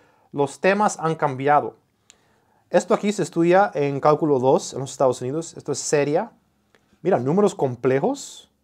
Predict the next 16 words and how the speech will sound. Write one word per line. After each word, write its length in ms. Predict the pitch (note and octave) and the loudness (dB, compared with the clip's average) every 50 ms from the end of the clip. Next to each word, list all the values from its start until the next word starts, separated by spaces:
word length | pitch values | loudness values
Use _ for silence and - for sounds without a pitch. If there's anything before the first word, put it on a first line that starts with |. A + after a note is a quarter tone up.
| _ _ _ _ _ _ | _ _ _ _ _ _
Muy, 320 | A#2+ B2 C#3+ F#3 G#3+ G3+ | -14 -10 -6 -4 -4 -4
muy 200 | E3+ D3+ D3+ D3+ | -4 -4 -4 -4
bonito. 500 | C#3+ B2+ B2+ A#2+ A#2 A2 G#2+ - - - _ | -4 -4 -4 -6 -6 -8 -10 -14 -18 -20 _
Aquí 260 | - C#3 - - D#3 | -14 -12 -8 -2 -2
empieza 540 | D#3 D#3 D3+ D#3 D#3 D3+ - D#3+ D#3 C3+ C3+ | -2 -2 2 2 2 2 4 2 2 2 2
el 120 | C3 B2+ - | 0 2 4
cálculo 520 | D3+ D3+ D#3 D3+ D#3 C#3+ C3+ C3+ C#3 C#3 | 4 4 4 4 2 2 4 4 2 2
de 160 | C3+ C3+ B2+ | 0 -2 -2
muchas 400 | B2 B2 C3 D3+ D3+ - D#3+ C#3 | -2 -2 -4 -4 -2 -2 -2 -2
variables. 720 | C3 B2+ B2 B2+ C3+ C#3+ D3 C3 B2 C#3+ E3+ - - - _ _ _ _ _ _ _ _ _ _ _ _ _ _ _ _ _ _ _ _ _ _ _ - | 0 0 2 4 4 4 4 2 0 -2 -2 -4 -10 -20 _ _ _ _ _ _ _ _ _ _ _ _ _ _ _ _ _ _ _ _ _ _ _ -16
Hay 100 | - A2+ | -12 -8
muchos 320 | A#2 C3+ C3+ - C#3 A#2+ - | -6 -6 -4 -4 -6 -4 -4
temas 300 | C#3+ C3 B2 A#2+ - B2+ | -4 -4 -4 -4 -4 -6
aquí. 360 | A#2+ - C3+ C#3+ - - _ _ _ _ _ _ _ _ _ _ _ _ _ _ _ _ _ _ _ _ _ _ _ _ _ _ _ _ | -6 -6 -6 -6 -8 -10 _ _ _ _ _ _ _ _ _ _ _ _ _ _ _ _ _ _ _ _ _ _ _ _ _ _ _ _
Diferenciación 800 | C3+ C#3 C3+ - D3 C3+ B2+ - C#3 B2 - - D3 D3+ D#3 D3 | -8 -6 0 2 2 2 2 2 0 -2 0 2 2 2 2 4
parcial. 920 | - C#3 B2 A2+ - - - - - D#3+ D#3+ D#3+ D3 C3+ C3 F#3 A3+ - | 4 4 4 4 0 -6 -10 -8 -2 4 6 6 8 8 6 4 0 -6